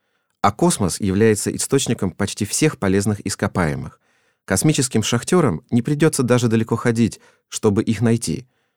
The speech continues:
Например, Луна богата редкоземельными элементами, вроде европия и тантала. Поэтому у людей есть выбор:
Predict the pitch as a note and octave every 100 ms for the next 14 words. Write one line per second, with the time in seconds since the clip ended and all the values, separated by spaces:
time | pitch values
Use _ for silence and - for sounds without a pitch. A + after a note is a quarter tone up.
0 | - A2 C#3 B2 E3 D#3 D#3 B2+ E2 D#2+
1 | _ - A2+ A2 A#2 G#2+ - G#2+ A2 -
2 | F2+ G#2 B2 D3 B2 - A#2 A2+ F#2 D#2+
3 | - D#2 C#2+ _ _ F2+ G#2 E2+ E2+ D#2+
4 | F2+ C3+ B2 F2 D#2 _ _ A#2+ C3 B2
5 | B2 F2 C#2 - _ _ _ _ - C3
6 | F3+ G#2+ F#2+ G#2 G#2+ A2 E3 D#3+ - D3
7 | A2 D#2+